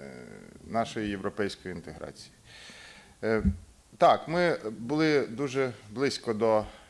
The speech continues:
е, Ризького саміту, до, власне, тих дискусій навколо нього і фізично. Е, разом очолювали делегацію українського громадянського суспільства, яка брала участь у супутніх заходах,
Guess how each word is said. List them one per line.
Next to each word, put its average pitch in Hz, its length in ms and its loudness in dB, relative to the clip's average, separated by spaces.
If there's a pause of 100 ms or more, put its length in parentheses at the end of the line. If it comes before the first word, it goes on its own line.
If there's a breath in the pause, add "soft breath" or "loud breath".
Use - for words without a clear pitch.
(160)
е, 101 680 2
Ризького 117 400 -2
саміту, 160 480 -2
до, 107 160 -4
власне, 110 340 -2
тих 104 200 -8
дискусій 156 480 -6
навколо 123 400 -4
нього 113 280 -2
і 110 60 -2
фізично. 135 600 -4 (640 loud breath)
Е, 101 180 0
разом 117 320 2
очолювали 107 720 0
делегацію 104 760 0
українського 107 560 -4
громадянського 101 640 -4
суспільства, 139 680 -6 (500 loud breath)
яка 117 480 4 (120)
брала 110 320 2
участь 107 460 -4
у 107 120 -6
супутніх 107 520 -6
заходах, 92 580 0